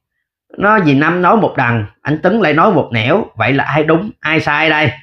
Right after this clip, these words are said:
<laughs> Thì bây giờ chúng ta sẽ vào từng phần nè, để chúng ta nói nè, để cho dì Năm nè, lần này dì Năm nói như vậy là chết anh Tuấn nữa rồi, chết nữa rồi,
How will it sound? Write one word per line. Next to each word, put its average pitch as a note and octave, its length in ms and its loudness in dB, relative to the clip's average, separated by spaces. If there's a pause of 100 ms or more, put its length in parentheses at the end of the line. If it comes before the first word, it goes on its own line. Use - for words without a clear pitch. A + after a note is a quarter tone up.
(140)
<laughs> D3 600 0 (840)
Thì C3 60 2
bây D3 140 4
giờ C3+ 200 2
chúng E3 80 -6
ta E3 100 2
sẽ D3 200 2
vào C3 420 0
từng A#2 460 -2 (100)
phần A#2+ 320 -2
nè, A2+ 100 -4 (120)
để A2+ 140 -8
chúng D#3+ 120 -10
ta C#3+ 100 0
nói E3 280 2
nè, A#2+ 160 0 (500)
để B2+ 180 0
cho D#3 120 4
dì C3+ 160 2
Năm C#3+ 260 0
nè, A#2+ 120 0
lần A2+ 180 0
này A#2 120 0
dì A#2 80 0
Năm D3 220 0
nói E3+ 200 2
như G#3 120 0
vậy - 220 -8
là G2+ 240 -8
chết F#3 240 2
anh D3+ 200 -10
Tuấn G3 220 -4
nữa G#3 140 2
rồi, G2 380 0 (400)
chết A#3+ 260 2 (120)
nữa F#3+ 220 2
rồi, A#2 440 2